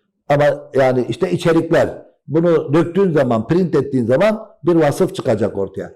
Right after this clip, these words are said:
Bu mahiyet işte ben ona. Lahut aleminde bir mahiyet belirlendi. Bir mühendis düşünün şimdi. Bir şekil, bir ayakkabı yapacak. Zihninde tasarlıyor. Ama bilgisayarda yapacak.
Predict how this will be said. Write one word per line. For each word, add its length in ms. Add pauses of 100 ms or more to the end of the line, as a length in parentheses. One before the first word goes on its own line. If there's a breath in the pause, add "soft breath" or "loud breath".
(160 soft breath)
Bu 140
mahiyet 500
işte 320
ben 120
ona. 220 (160)
Lahut 460
aleminde 640
bir 120
mahiyet 480
belirlendi. 580 (440 soft breath)
Bir 180
mühendis 540
düşünün 280
şimdi. 420 (380)
Bir 220
şekil, 480
bir 240
ayakkabı 420
yapacak. 420
Zihninde 540
tasarlıyor. 680 (300 loud breath)
Ama 220
bilgisayarda 500
yapacak. 500